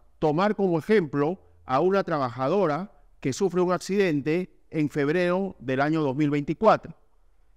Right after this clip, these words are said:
y es atendida de manera particular por un, en una clínica. El médico que la atiende le expide un certificado de descanso médico, ¿no? Donde le concede treinta y ocho días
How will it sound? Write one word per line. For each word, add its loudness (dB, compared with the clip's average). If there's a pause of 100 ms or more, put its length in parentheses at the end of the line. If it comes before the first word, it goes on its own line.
(120)
y 0
es -2
atendida 0 (120)
de -2
manera 2
particular 0 (400)
por 0
un, -2 (540)
en -4
una 2
clínica. -2 (560)
El 0
médico 2
que 0
la 2
atiende 0
le -2
expide 0
un -2
certificado -2 (300)
de 0
descanso -2
médico, 0
¿no? -2 (280)
Donde 2
le 0
concede 0
treinta -2
y 2
ocho 0
días 0